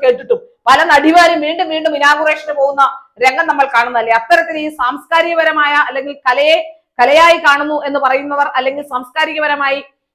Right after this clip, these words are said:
ആ, മുന്നിൽ നിൽക്കേണ്ട ആൾക്കാർ തന്നെ ഇത്തരത്തിലുള്ള തട്ടിപ്പുകാർക്ക് കൂട്ടുനിൽക്കുന്ന കാഴ്ച വളരെ ദയനീയമായ കാഴ്ചയാണ്. അത്തരത്തിൽ ജീവൻ നഷ്ടപ്പെടാൻ അല്ലെങ്കിൽ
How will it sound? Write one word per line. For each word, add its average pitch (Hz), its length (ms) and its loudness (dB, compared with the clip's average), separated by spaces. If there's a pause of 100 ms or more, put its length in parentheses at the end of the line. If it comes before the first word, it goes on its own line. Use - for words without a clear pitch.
ആ, 254 240 4
മുന്നിൽ 311 360 -2
നിൽക്കേണ്ട 302 500 -2 (240)
ആൾക്കാർ 277 320 2 (120)
തന്നെ 269 140 -4
ഇത്തരത്തിലുള്ള 277 720 -4
തട്ടിപ്പുകാർക്ക് 302 720 -4
കൂട്ടുനിൽക്കുന്ന 262 500 -8
കാഴ്ച 240 360 0 (500)
വളരെ 262 380 4
ദയനീയമായ 269 540 0
കാഴ്ചയാണ്. 240 580 -2 (220)
അത്തരത്തിൽ 277 380 -4 (100)
ജീവൻ 330 240 -4
നഷ്ടപ്പെടാൻ 277 640 0 (120)
അല്ലെങ്കിൽ 262 380 -6